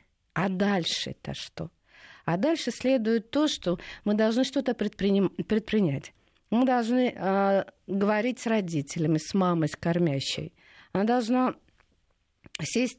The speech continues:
на определённую какую-то аскетическую диету.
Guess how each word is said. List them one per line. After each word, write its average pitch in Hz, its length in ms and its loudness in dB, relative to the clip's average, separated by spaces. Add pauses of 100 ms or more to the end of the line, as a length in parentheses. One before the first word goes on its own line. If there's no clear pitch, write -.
(100)
на 196 200 2
определённую 208 540 0
какую-то 175 300 -2
аскетическую 170 720 -2
диету. 151 680 -2